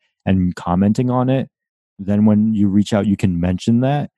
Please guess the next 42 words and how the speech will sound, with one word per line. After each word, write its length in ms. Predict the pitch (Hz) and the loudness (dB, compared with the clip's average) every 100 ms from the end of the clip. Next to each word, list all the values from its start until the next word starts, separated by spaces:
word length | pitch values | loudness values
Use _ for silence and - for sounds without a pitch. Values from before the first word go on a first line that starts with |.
| _ _ - | _ _ -8
And 200 | 98 98 | -6 0
then 240 | 110 104 | 0 2
that's 240 | 101 98 | 0 -2
when 140 | 101 95 | -2 -2
you 100 | 92 | 0
go 200 | 95 90 | 0 -2
in 60 | |
for 120 | 87 98 | -2 0
your 160 | 87 80 | 0 -2
ask 400 | 85 95 95 - | -2 -2 -4 -4
of 160 | 90 | -2
like, 160 | 95 90 | -2 -4
"Hey, 320 | 95 110 110 | -2 0 0
would 180 | 95 98 | -2 -4
you 80 | 104 | 0
be 160 | 113 | 0
open 280 | 98 98 95 | 0 -2 -4
for 200 | 87 95 | -2 0
a 40 | 87 | 0
fifteen 380 | 98 - 95 | -4 -2 0
minute 320 | 92 87 90 - _ | 2 0 -2 -8 _
informational 540 | 101 92 90 85 87 - | -2 0 0 0 -2 -4
interview, 580 | 123 135 123 123 113 98 - _ _ - | -2 -2 0 0 0 -2 -8 _ _ -6
a, 380 | 95 95 92 98 - | -2 0 0 -2 -4
a, 100 | 92 - _ - | -6 -6 _ -8
a 100 | 101 | -6
thirty 240 | - 92 90 | -2 -2 0
minute 400 | 90 90 95 - - | 0 0 -2 -8 -6
podcast 420 | 123 - 120 107 | -6 0 -2 -2
episode," 520 | 110 104 107 101 92 _ _ _ _ - | -6 -4 -2 -2 -4 _ _ _ _ -4
anything 340 | 123 117 117 | -2 0 0
like 220 | 98 87 - | 0 -2 -4
that. 220 | 69 - _ _ - | -8 -8 _ _ -6
That's 220 | 120 127 | -4 -2
how 80 | 123 | -2
you 220 | 110 104 | 2 0
give 300 | 95 101 - | 0 -2 -2
them 240 | 92 95 | 0 0
value 340 | 95 87 87 87 | 2 0 0 -2
before 380 | 87 - 87 87 | -4 -2 -2 0
you 180 | 85 | -2
take. 260 | 78 - 73 | -6 -10 -10